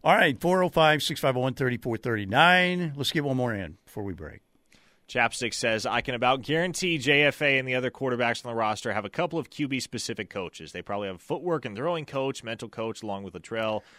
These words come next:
Speaker 2: who will coach offensive philosophy, game plan, et cetera." Yeah,
Speaker 1: J P
Speaker 2: I
Speaker 1: Losman's still there, right?
Speaker 2: Well, yes, but I, I know for sure this is the case for Michael Hawkins and Jackson Arnold. I don't know about Zerbrugger, Casey Thompson, but,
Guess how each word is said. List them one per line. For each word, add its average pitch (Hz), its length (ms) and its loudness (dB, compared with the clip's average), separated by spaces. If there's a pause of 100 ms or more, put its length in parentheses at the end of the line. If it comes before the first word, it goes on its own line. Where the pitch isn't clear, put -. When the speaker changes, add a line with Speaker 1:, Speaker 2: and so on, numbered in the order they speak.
(200)
Speaker 2:
who 107 80 -8
will 101 100 -4
coach 107 240 -6
offensive 104 460 -4
philosophy, 98 420 -6
game 92 220 -10
plan, 90 240 -12
et 82 80 -20
cetera." 90 340 -10
Yeah, 135 380 4
Speaker 1:
J 190 200 4
P 220 160 2
Speaker 2:
I 196 140 6
Speaker 1:
Losman's 196 260 2
still 160 200 2
there, 135 160 2
right? 135 440 4
Speaker 2:
Well, 147 200 2
yes, 135 580 2
but 131 200 -4
I, 135 180 0 (100)
I 143 120 0
know 156 180 2
for - 180 -4
sure 180 260 0
this 143 200 -2
is 131 100 -4
the 123 100 -6
case 127 320 -2
for 110 460 -4
Michael 120 360 -4
Hawkins 117 480 -4
and 98 140 -12
Jackson 107 380 -4
Arnold. 101 400 -6
I 95 80 -2
don't 98 160 -8
know 98 140 -4
about 95 260 -4
Zerbrugger, 98 480 -8
Casey 95 300 -12
Thompson, 95 580 -12
but, 82 180 -12